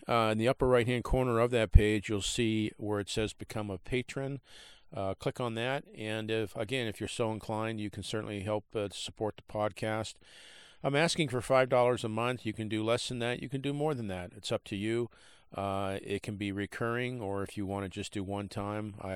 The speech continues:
uh, that certainly is up to you. Um, but again, you know, it helps to support the podcast and additional training and,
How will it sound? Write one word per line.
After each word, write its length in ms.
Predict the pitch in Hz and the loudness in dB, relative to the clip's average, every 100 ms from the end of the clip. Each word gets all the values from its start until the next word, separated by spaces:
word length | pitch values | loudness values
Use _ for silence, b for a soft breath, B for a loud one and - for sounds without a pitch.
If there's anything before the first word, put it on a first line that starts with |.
| - | -6
uh, 200 | 95 98 | -6 -6
that 160 | 98 98 | -6 -6
certainly 360 | - 113 104 101 | -6 -6 -4 -6
is 140 | 95 | -4
up 140 | 98 - | -6 -6
to 100 | 110 | -6
you. 300 | 95 90 92 B B B B B | -4 -6 -10 B B B B B
Um, 420 | - 95 95 98 - | -6 -4 -6 -8 -10
but 280 | 113 101 - | -2 -2 -2
again, 340 | 104 104 110 104 | -4 -2 -2 -2
you 80 | |
know, 100 | 101 | -4
it 80 | 101 | -2
helps 300 | 104 101 - | -2 -2 -2
to 40 | - | -8
support 380 | - - 107 | -8 -4 -4
the 60 | - | -4
podcast 800 | - 101 101 - 101 101 95 104 | -2 0 0 -2 -2 -2 -4 -8
and 200 | 92 98 | -8 -8
additional 520 | 92 90 101 - 101 | -8 -6 -6 -6 -10
training 520 | - 110 101 101 101 | -8 -4 -4 -4 -4
and, 220 | 95 92 | -6 -8